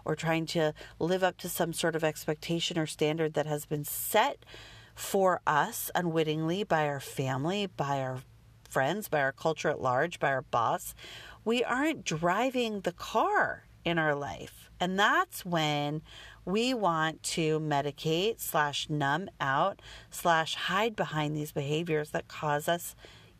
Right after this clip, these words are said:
even greater pain than the pain we're feeling before we hid behind the thing. Does that make sense? So what do we do?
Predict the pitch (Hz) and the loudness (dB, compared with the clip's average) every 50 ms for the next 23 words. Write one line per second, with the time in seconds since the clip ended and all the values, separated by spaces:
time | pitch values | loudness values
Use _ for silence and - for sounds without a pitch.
0 | - 214 214 226 214 220 214 202 180 - 185 175 165 165 160 - - - 135 143 | -6 -2 -2 0 0 0 0 -2 -2 0 0 2 2 0 0 -2 -4 -6 -4 -2
1 | 139 135 139 135 143 147 143 143 147 139 - 147 139 139 135 139 139 135 - - | 0 0 0 0 0 0 0 0 -2 -2 -2 -2 -2 -2 -2 -2 -4 -4 -4 -4
2 | - 143 135 131 131 131 131 131 131 - - - - - - 156 147 - 170 156 | -4 -2 -2 0 -2 -2 -4 -4 -8 -10 -14 -20 -18 -8 -6 -6 -2 0 2 2
3 | 147 143 139 135 135 135 135 - - 131 - - 131 123 123 123 123 120 - - | 2 2 0 -2 -4 -4 -2 -2 -4 -6 -4 -4 -4 -2 -2 -4 -6 -6 -4 -4
4 | 110 - 64 - - - - - - - - - - - - - 233 - 311 330 | -4 -4 -4 -8 -12 -16 -18 -20 -20 -20 -20 -20 -20 -8 -6 -4 0 2 2 2
5 | 330 320 339 311 - - - 302 302 311 320 320 - - - - - - - - | 4 2 0 -2 -2 -2 0 0 0 0 0 -2 -4 -6 -8 -8 -10 -12 -16 -20
6 | - - - - - - - - - - - - - - - - - - - 285 | -20 -20 -20 -20 -20 -20 -20 -20 -20 -20 -20 -20 -20 -20 -18 -12 -8 -2 2 4
7 | 269 269 269 262 262 262 262 254 233 - - - - - - - - 196 208 220 | 4 6 4 4 2 2 0 -2 -4 -10 -16 -20 -20 -20 -20 -16 -8 -2 0 0
8 | 214 220 214 226 220 202 - - 233 254 247 233 180 147 - - | 2 2 0 0 -2 -4 -4 -2 0 2 2 2 2 0 -2 -6